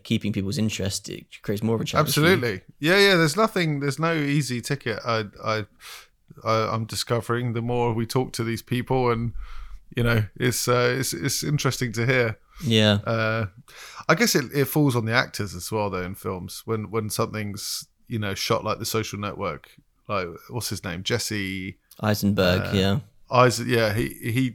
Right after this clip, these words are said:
Speaker 2: he did a great job, I thought, and, like, he really carried it. And it almost, like, it doesn't really matter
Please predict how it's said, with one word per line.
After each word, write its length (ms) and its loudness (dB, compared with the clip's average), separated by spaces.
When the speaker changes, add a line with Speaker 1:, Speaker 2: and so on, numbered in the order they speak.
Speaker 2:
he 120 -4
did 160 -4
a 40 -14
great 320 -4
job, 300 -4
I 120 -4
thought, 340 -8
and, 160 -4
like, 220 -4
he 260 -4
really 360 -2
carried 400 0
it. 140 -6
And 120 -10
it 80 -6
almost, 280 0
like, 180 0
it 80 -20
doesn't 260 -4
really 180 -4
matter 400 -2